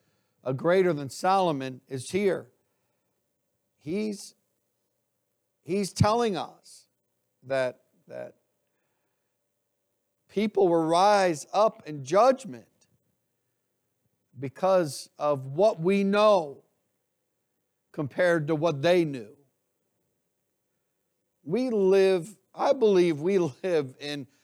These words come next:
just a great time period. I do. It's,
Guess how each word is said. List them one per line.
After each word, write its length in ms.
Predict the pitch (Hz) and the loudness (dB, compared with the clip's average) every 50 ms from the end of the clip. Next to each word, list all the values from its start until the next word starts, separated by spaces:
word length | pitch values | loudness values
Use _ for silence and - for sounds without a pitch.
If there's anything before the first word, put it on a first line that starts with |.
| _ _ _ _ _ _ _ _ _ _ _ - | _ _ _ _ _ _ _ _ _ _ _ -4
just 420 | - 233 240 214 - - - _ _ - | -2 0 0 0 -2 -6 -10 _ _ -8
a 140 | 147 147 | -6 -6
great 760 | 143 135 123 117 131 147 156 170 190 196 190 170 - - - - - _ _ _ | -6 -6 -6 -6 -4 0 0 2 2 2 0 -2 -6 -14 -20 -20 -20 _ _ _
time 380 | - - 185 165 156 139 120 113 | -10 -4 -2 -2 -2 -2 -4 -8
period. 400 | - - 107 92 92 101 110 - _ _ _ _ _ _ _ _ _ _ _ _ _ _ _ _ _ - | -12 -14 -14 -14 -14 -18 -20 -20 _ _ _ _ _ _ _ _ _ _ _ _ _ _ _ _ _ -6
I 120 | 131 156 | -4 -4
do. 520 | 160 147 160 180 202 196 175 139 120 117 - _ _ _ _ _ 123 | -2 0 2 4 6 4 4 2 -2 -10 -20 _ _ _ _ _ -20
It's, 300 | 135 131 _ - - - | -20 -20 _ -20 -20 -20